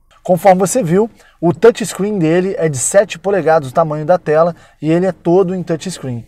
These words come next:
E aqui nessa lateral são botões, onde você clicando nesse botão do meio, você simplesmente você desliga o áudio, é isso mesmo. E aqui é onde você consegue aumentar e abaixar o seu volume, tá? Conforme a gente tá fazendo aqui,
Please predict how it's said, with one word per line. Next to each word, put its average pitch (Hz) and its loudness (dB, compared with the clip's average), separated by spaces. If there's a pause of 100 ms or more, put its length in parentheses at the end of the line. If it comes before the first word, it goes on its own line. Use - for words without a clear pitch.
E 165 -4
aqui 220 -2
nessa 254 -6
lateral 175 0 (220)
são 208 -8
botões, 220 0 (280)
onde 170 -2
você 170 -4
clicando 214 0
nesse 156 -6
botão 151 -4
do 185 -4
meio, 180 -2 (240)
você - -10
simplesmente 185 -8
você 185 -10
desliga 156 -8
o 160 0
áudio, 135 2
é - -18
isso 156 -12
mesmo. 156 -4 (320)
E 151 -6
aqui 190 0 (180)
é 214 2
onde 180 0
você 190 -6
consegue 175 -4 (220)
aumentar 190 0 (100)
e 202 -4
abaixar 170 2 (260)
o 143 -10
seu 156 -2
volume, 160 2 (160)
tá? 165 0 (260)
Conforme 147 0
a 139 -6
gente 147 -10
tá 156 -6
fazendo 160 -4
aqui, 156 -8